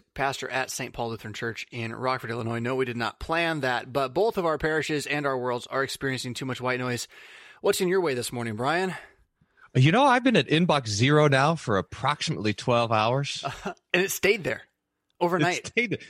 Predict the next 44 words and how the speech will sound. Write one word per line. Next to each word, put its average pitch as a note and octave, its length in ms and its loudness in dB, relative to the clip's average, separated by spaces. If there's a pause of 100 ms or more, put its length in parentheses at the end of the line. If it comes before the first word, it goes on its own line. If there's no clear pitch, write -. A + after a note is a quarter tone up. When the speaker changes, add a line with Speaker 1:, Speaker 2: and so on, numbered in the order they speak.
(120)
Speaker 2:
I D#3 80 2
got E3 260 0
the, - 80 2
Speaker 1:
That's D#3 160 4
Speaker 2:
yeah, D#3+ 140 4
Speaker 1:
so B3+ 80 8
Speaker 2:
I A3+ 40 8
woke E3 180 4
Speaker 1:
weird. D3+ 80 2
Speaker 2:
up G3 60 6
this D#3+ 160 0
morning F3+ 260 2
and F3+ 100 -2
I C3+ 40 2
was A2 100 0
like, G2 120 -4 (100)
"Blam." A#2 460 -2 (580)
Uh, C#3 200 2 (240)
I, G#3+ 180 0 (100)
I, F#3+ 160 -6
okay, D#3+ 320 2
so C#3 200 2
maybe F#3+ 240 2
a - 20 2
couple E3 260 -2
of G#2+ 120 0
things. F2+ 360 -6 (140)
Um, G2+ 460 -4 (640)
I, B2 180 0
I, C#3+ 320 2
I D3 220 4
have, D3+ 380 4
that's D3 240 0
been F3 160 0
on D#3+ 140 4
my B2+ 120 4
list B2 220 0
for A2 120 -6
a G2+ 40 0
long A2 320 0
time E2 380 -2
to E2+ 80 -8
sort G#2+ 320 -2
out F#2+ 240 0